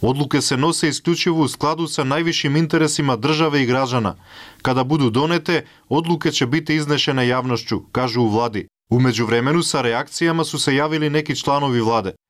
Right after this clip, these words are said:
„Najmanje što Evropska unija duži regionu je da bude jasna prema nama. Ako više ne postoji konsenzus o evropskoj budućnosti Zapadnog Balkana, građani zaslužuju da znaju”, napisao je na Twitteru ministar spoljnih poslova Nikola Dimitrov.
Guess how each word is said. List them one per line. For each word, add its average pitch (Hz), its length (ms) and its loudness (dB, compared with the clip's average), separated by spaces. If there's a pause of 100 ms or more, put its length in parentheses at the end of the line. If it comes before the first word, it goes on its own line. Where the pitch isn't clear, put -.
„Najmanje 135 460 0
što 139 200 0
Evropska 151 400 0
unija 160 240 2
duži 156 360 0
regionu 147 540 2
je 143 100 2
da 123 140 0
bude 156 320 2
jasna 156 340 -2
prema 135 300 -2
nama. 117 300 0 (320)
Ako 113 260 -2
više 156 300 0
ne 151 100 0
postoji 151 520 0
konsenzus 147 640 0
o 135 120 2
evropskoj 156 420 0
budućnosti 135 640 0
Zapadnog 131 480 -2
Balkana, 143 500 -2 (400)
građani 156 420 0
zaslužuju 147 600 2
da 131 140 2
znaju”, 117 400 0 (240)
napisao 143 520 0
je 135 140 2
na 120 100 0
Twitteru 160 440 0
ministar 151 420 0
spoljnih 147 460 -2
poslova 147 420 0
Nikola 135 340 0
Dimitrov. 123 460 -2